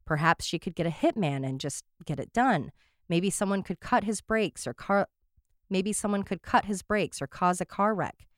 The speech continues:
She even mentioned being inspired by the Tylenol deaths and how that person still hadn't been caught. Cindy claimed that Stella landed on the poisoning route, but it took a few tries to get it right.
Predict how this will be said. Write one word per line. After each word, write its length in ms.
She 140
even 340
mentioned 480
being 220
inspired 540
by 100
the 120
Tylenol 540
deaths 400
and 140
how 140
that 280
person 400
still 460
hadn't 360
been 160
caught. 480
Cindy 360
claimed 380
that 200
Stella 340
landed 400
on 120
the 60
poisoning 520
route, 240
but 120
it 120
took 240
a 60
few 220
tries 380
to 100
get 160
it 100
right. 400